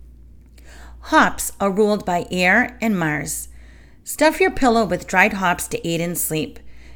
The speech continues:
It can also be used in sachets for healing. Horehound is ruled by air and Mercury.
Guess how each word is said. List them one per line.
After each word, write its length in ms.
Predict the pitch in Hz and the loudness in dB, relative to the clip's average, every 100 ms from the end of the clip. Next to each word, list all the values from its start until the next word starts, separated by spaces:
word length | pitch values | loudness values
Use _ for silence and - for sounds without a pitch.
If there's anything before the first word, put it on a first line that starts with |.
| - | -6
It 100 | 214 | -4
can 160 | 214 240 | 2 4
also 300 | 254 302 220 | 4 4 2
be 100 | 180 | 0
used 340 | 165 175 165 - | -2 -2 -4 -6
in 140 | 170 | -6
sachets 720 | 165 170 165 - 226 160 - | 0 0 0 0 0 -2 -8
for 160 | - 160 | -8 -8
healing. 560 | 151 175 151 139 170 - - - - - - - - - - - | -4 -4 -4 -4 -8 -16 -20 -20 -20 -20 -20 -20 -20 -20 -20 -14
Horehound 580 | - 320 339 233 175 175 - | 2 6 6 6 2 -2 -4
is 220 | 180 160 | -6 -4
ruled 280 | 190 180 165 | -4 -2 -2
by 220 | 156 147 - | -4 -4 -4
air 500 | 185 196 247 254 - - | 2 4 4 0 -8 -12
and 200 | - 220 | -2 0
Mercury. 560 | 180 165 - 139 139 - | 0 -2 -4 -4 -6 -8